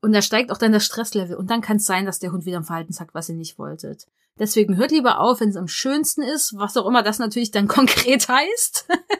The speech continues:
Kann euch dann eure TrainerInnen im Training sagen. Und haltet solche Einheiten lieber kurz und die Qualität hoch,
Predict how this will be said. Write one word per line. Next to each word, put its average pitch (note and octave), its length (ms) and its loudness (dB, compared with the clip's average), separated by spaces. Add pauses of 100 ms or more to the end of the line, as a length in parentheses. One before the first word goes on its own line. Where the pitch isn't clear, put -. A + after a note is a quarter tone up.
(340)
Kann A#3 160 2
euch D4 120 2
dann A3 200 0
eure F#3 200 -2
TrainerInnen G#3+ 540 -2
im F3 140 -2
Training A#3 320 -2
sagen. A3+ 340 -4 (420)
Und F#3+ 220 2
haltet A#3 260 2
solche - 300 0
Einheiten A#3 460 0
lieber F#3+ 240 -4
kurz - 420 -6
und G#3 220 0
die G3+ 60 -4
Qualität G3+ 760 -2 (160)
hoch, C#4 460 0